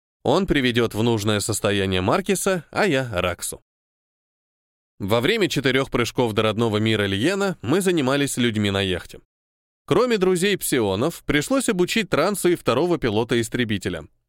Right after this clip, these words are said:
Именно он оказался тем самым инженером-испытателем,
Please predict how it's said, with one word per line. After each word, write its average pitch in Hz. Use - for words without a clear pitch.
Именно 139
он 220
оказался 151
тем 127
самым 139
инженером-испытателем, 120